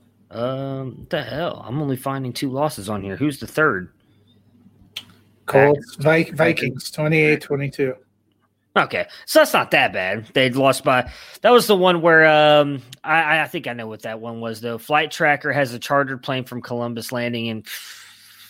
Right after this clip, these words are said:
Speaker 1: good luck, Urban Meyer, I guess. Uh, anyways, uh,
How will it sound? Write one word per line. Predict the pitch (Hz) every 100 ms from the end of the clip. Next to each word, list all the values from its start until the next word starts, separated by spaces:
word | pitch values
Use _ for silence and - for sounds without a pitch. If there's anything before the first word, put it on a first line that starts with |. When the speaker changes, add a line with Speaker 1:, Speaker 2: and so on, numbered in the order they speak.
| _ -
Speaker 1:
good | 127 127
luck, | 120 110
Urban | 107 90
Meyer, | 82 78 -
I | -
guess. | - - - - - - - - - - - -
Uh, | 175 170 151 143
anyways, | 180 208 156 123 113 110 - - - 160
uh, | 143 135 117 107